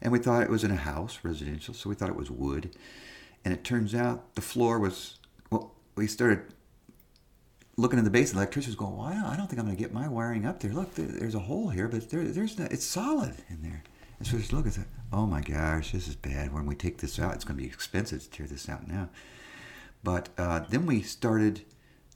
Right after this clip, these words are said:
looking a little closer, and we drilled up in there, and it turns out that they were made out of hollow clay tiles. I know you're familiar with those. But the way they used to make this was they would, they would f-,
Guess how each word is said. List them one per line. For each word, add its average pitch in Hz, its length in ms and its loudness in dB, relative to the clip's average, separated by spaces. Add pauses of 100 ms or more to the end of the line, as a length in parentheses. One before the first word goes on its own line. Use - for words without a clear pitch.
(600)
looking 104 240 4
a - 20 4
little 87 180 2
closer, 208 400 2
and 107 80 4
we 95 60 4
drilled 120 300 4
up 113 120 2
in 180 120 2
there, 180 120 0
and 143 100 0
it 127 100 -4
turns 156 260 2
out 156 160 2
that 123 140 -2
they 131 100 4
were 120 160 2
made 139 220 2
out 131 160 2
of 107 280 -2 (200)
hollow 165 380 4
clay 143 280 0
tiles. 120 680 -2
I 92 60 -6
know 113 60 -2
you're 104 120 0
familiar 104 380 0
with 98 140 0
those. 87 400 -2 (600)
But 110 160 2
the 131 60 4
way 143 140 6
they 131 100 6
used 131 200 4
to 110 60 2
make 170 300 2
this 98 260 0
was 104 220 0
they 110 140 4
would, 107 160 4 (400)
they 113 120 4
would 107 140 8
f-, - 260 -12